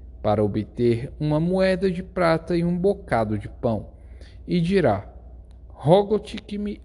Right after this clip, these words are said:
admitas a algum dos cargos sacerdotais para ter um pedaço de pão que coma.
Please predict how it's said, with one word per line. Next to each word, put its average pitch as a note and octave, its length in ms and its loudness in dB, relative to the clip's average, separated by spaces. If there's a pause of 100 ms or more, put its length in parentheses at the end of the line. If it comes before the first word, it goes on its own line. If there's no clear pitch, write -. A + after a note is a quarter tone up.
admitas G3 1080 -4
a G#2 320 -2
algum G#2 640 0
dos G2+ 420 -8 (640)
cargos F3 560 0
sacerdotais D#3+ 1080 -2 (480)
para A3 220 2
ter G#3 220 0
um G3+ 100 -2
pedaço D#3 560 -2
de B2 140 -6
pão A#2 500 -2 (460)
que C3+ 120 -4
coma. G2+ 540 -2